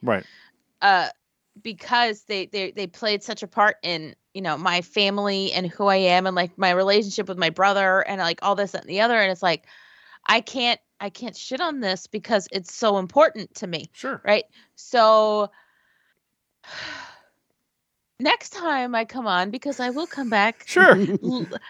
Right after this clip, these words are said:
Speaker 2: let's wa-, let's not watch, you know, something that it let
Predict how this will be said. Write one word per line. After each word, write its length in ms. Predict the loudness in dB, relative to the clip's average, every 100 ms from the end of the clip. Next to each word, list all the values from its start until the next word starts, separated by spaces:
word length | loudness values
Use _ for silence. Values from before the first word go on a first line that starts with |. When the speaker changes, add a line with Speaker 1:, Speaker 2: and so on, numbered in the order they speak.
| -12
Speaker 2:
let's 460 | 0 4 4 4 2
wa-, 180 | 2 2
let's 240 | -2 -4 0
not 280 | 0 0 0
watch, 520 | 2 2 -2 -16 -18 _ _ _
you 100 | -4
know, 200 | -2 -4
something 420 | -4 -8 -8 -8
that 120 | -4
it 120 | -4 -2
let 220 | 2 2